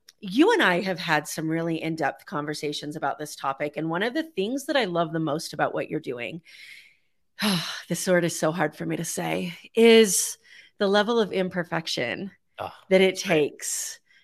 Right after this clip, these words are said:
Speaker 1: to be able to do this. And just to set the back tone a little bit for the people who were not privy to our private two-person conversation, um, at Podfest, you know, here I was saying,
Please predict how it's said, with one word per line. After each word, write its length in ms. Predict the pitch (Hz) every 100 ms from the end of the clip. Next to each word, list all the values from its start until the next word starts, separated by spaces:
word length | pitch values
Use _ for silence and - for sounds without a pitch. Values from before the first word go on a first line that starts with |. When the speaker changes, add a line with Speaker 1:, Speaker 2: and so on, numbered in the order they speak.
| _ -
Speaker 1:
to 120 | 214
be 220 | 190 196
able 340 | 165 175 160
to 120 | 160 165
do 180 | 165
this. 240 | 147 139 -
And 280 | 220 226 214 - - -
just 200 | 269 269
to 80 | 330
set 180 | 440
the 180 | 349 208 -
back 480 | 202 175 160 - - _ _ _
tone 240 | - 214 180
a 80 | 170
little 180 | 165
bit 220 | 160 156 -
for 120 | 170
the 100 | 165
people 260 | 180 170 170
who 100 | 165
were 140 | 156
not 320 | 156 170 -
privy 300 | - 156 151
to 220 | - 156
our 120 | 143 151
private 400 | 147 135 147 -
two-person 480 | 151 - 156 160
conversation, 720 | 147 139 151 - 147 - 151 160 - - - -
um, 600 | 202 202 190 180 180 180 - -
at 260 | 180 - -
Podfest, 760 | 180 165 165 160 143 - - - - - _ -
you 80 | 208
know, 400 | 196 - 180 - _ -
here 260 | 208 320 294
I 140 | 220
was 300 | 226 165 151 -
saying, 280 | 165 160